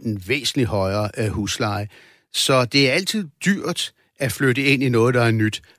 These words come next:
men det bliver så endnu dyrere i København, øh, fordi i en årrække kørte man med en politik om, at, øh, gennemsnitsstørrelsen på lejlighederne skulle være femoghalvfems, øh, kvadratmeter. Øh, det har man, øh, fraveget. Man har blødt det op,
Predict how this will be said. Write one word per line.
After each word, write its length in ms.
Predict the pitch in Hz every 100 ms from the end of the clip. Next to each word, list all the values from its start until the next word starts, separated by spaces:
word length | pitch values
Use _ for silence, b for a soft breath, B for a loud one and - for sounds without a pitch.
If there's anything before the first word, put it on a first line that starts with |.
| b
men 160 | 120
det 100 | 120
bliver 140 | 120 117
så 120 | 107
endnu 200 | 107 190
dyrere 260 | 156 147 131
i 20 |
København, 560 | - - 98 131 104 98 b b b 120
øh, 200 | 113 117
fordi 160 | 123
i 60 | 175
en 60 |
årrække 460 | 139 175 165 127 123
kørte 320 | - 123 147
man 220 | 147 113
med 100 | 104
en 120 | 92 85
politik 400 | 107 - 214 151
om, 220 | 131 117 b b b
at, 260 | 143 131 -
øh, 120 | 135 123
gennemsnitsstørrelsen 640 | 113 110 151 123 92 -
på 80 | 98
lejlighederne 520 | 90 98 175 165 135
skulle 300 | 120 - 110
være 120 | 113 104
femoghalvfems, 1000 | 151 120 143 107 110 - 127 - - -
øh, 180 | 135 117
kvadratmeter. 760 | - 110 90 - - 101 95 98 - B B B B B B B -
Øh, 200 | 127 113 - - _ -
det 160 | 175 202
har 80 |
man, 320 | 185 160 139 -
øh, 140 | 120 113
fraveget. 640 | - 101 131 147 117 127
Man 160 | 117 113
har 100 | 123
blødt 480 | - 120 110 - -
det 80 |
op, 280 | 95 101 -